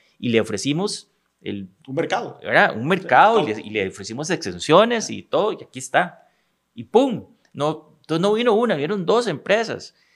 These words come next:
Speaker 1: y se establecieron en Costa Rica y nos pudimos traer todos esos negocios al país. Entonces, Costa Rica logró solucionar una falla de mercado y ahora eso opera muy bien. ¿Cuál es el costo marginal de traer la siguiente empresa de dispositivos médicos?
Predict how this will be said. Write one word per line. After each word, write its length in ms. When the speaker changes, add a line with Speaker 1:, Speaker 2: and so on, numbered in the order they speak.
Speaker 1:
y 80
se 80
establecieron 440
en 100
Costa 260
Rica 240
y 40
nos 140
pudimos 280
traer 260
todos 160
esos 100
negocios 400
al 120
país. 460
Entonces, 380
Costa 280
Rica 260
logró 480
solucionar 500
una 140
falla 200
de 60
mercado 480
y 80
ahora 540
eso 260
opera 340
muy 220
bien. 340
¿Cuál 220
es 140
el 160
costo 340
marginal 580
de 120
traer 260
la 80
siguiente 460
empresa 240
de 60
dispositivos 380
médicos? 540